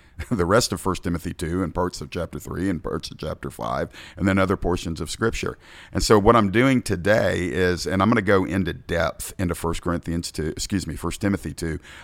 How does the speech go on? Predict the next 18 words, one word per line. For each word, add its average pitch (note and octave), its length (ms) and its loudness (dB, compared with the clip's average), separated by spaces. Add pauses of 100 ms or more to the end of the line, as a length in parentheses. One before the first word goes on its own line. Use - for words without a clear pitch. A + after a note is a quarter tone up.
(140)
eleven F2+ 280 4
and D#2 100 -4
twelve. E2 460 2
I'm F#2 60 -2
gonna F2+ 120 0
get G#2 240 4
into F#2+ 140 2
the F2 100 -6
Greek F#2 340 0
words E2 220 -4
probably G#2+ 360 2
in E2 60 -2
the D#2+ 60 -2
next - 260 -4
podcast, E2 480 -2
but - 140 -4
for E2+ 120 -4
today, F2+ 340 4